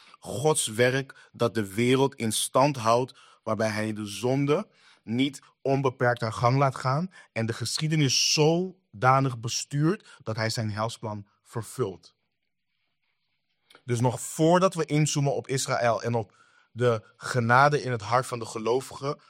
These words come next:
moeten we dit eerst zien. God laat de wereld niet aan zichzelf over. En dat is nodig ook. Want de schrift is g-, glashelder over de staat van de mens na de val.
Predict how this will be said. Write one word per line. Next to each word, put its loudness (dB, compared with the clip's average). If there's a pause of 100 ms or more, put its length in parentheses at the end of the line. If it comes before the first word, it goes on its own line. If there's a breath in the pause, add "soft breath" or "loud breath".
(140 soft breath)
moeten -8
we -6
dit -8
eerst -2
zien. -12 (420)
God 0
laat 2
de -2
wereld 0
niet -6 (320)
aan -8
zichzelf -4
over. -12 (1700)
En 4
dat 2
is -8
nodig 0
ook. -12 (460 soft breath)
Want -6
de -4
schrift 2 (240)
is 0
g-, -4
glashelder 2
over 0
de -8
staat 0
van -6
de -4
mens -6 (260)
na -2
de -6
val. -6